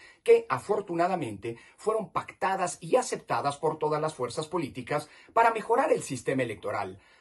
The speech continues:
darle mayor confiabilidad a todos los procedimientos técnicos involucrados en los comicios, ampliar los derechos de la ciudadanía,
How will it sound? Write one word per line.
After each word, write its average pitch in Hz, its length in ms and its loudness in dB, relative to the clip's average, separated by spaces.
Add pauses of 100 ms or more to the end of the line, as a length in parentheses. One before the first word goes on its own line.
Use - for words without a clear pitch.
(120)
darle 135 360 0
mayor 123 360 0
confiabilidad 117 680 -2
a 113 100 -4
todos 127 220 -2
los 117 160 -4
procedimientos 143 720 -2
técnicos 156 600 -2
involucrados 110 720 -2
en 135 80 -2
los 160 100 -4
comicios, 196 540 -2 (320)
ampliar 202 560 2
los 180 120 -2
derechos 127 360 -2
de 120 80 0
la 123 100 -2
ciudadanía, 180 720 2